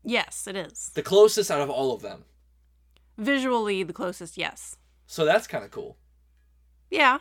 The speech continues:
Speaker 1: that is cool.
Speaker 2: The whole room kinda has a church vibe to it. Like, you're in, like, there's an altar place, like, where the priest stands is where he stands,
Speaker 1: See,
Speaker 2: and
Speaker 1: like, to
Speaker 2: there's
Speaker 1: me,
Speaker 2: a pulpit and
Speaker 1: to me, it is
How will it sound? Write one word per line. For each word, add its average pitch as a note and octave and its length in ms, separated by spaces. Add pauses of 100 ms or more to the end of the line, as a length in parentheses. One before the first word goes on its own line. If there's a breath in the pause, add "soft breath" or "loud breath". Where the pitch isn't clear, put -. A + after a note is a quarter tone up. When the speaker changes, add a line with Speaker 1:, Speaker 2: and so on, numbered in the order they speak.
(200)
Speaker 1:
that C#4+ 160
is C4+ 120
cool. F#3 340
Speaker 2:
The D#3+ 180
whole G#3+ 200
room F3+ 220
kinda D#3 200
has C3 140
a A2+ 60
church C3 440
vibe F2+ 340
to G2 200
it. G2+ 180 (420)
Like, A2 160
you're G#2+ 160
in, G2 280 (100)
like, A2+ 120
there's G#2+ 160
an G#2 60
altar C3+ 460
place, B2+ 460
like, G2+ 180
where A2 120
the F#2 80
priest A#2 360
stands G#2+ 460
is F#2 120
where F2 100
he A#2 160
stands, - 280
Speaker 1:
See, A#3 140
Speaker 2:
and A3+ 80
Speaker 1:
like, G#3 360 (120)
to - 140
Speaker 2:
there's A3+ 100
Speaker 1:
me, G#3+ 420
Speaker 2:
a - 40
pulpit B2 580
and G#2 260 (380)
Speaker 1:
to - 160
me, G#3+ 340
it G3+ 80
is F#3 440